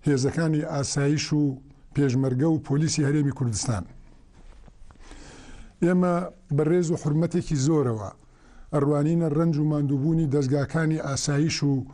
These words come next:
پێشمەرگە و پۆلیس لە پاراستنی ئاسایشی هەرێمە، لە دابینکردنی ئارامی و ئاسایشە، لە بەرەنگاری تۆڕەکانی تێرەر و بڵاوبوونەوەی مادە هۆشبەرەکان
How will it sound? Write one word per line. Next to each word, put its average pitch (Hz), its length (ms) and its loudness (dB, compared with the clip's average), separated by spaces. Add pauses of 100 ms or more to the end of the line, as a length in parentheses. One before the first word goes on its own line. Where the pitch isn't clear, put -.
(420)
پێشمەرگە 135 520 2
و 156 140 -2
پۆلیس 147 420 2 (440)
لە 143 120 0
پاراستنی 139 540 0 (100)
ئاسایشی 147 600 0
هەرێمە، 156 380 2 (540)
لە 151 140 2
دابینکردنی 135 560 2 (100)
ئارامی 139 440 2
و 160 100 -2
ئاسایشە، 151 580 0 (580)
لە 143 120 2
بەرەنگاری 139 760 2
تۆڕەکانی 143 600 0
تێرەر 143 320 0
و 151 140 0
بڵاوبوونەوەی 139 640 2
مادە 135 280 0
هۆشبەرەکان 131 600 0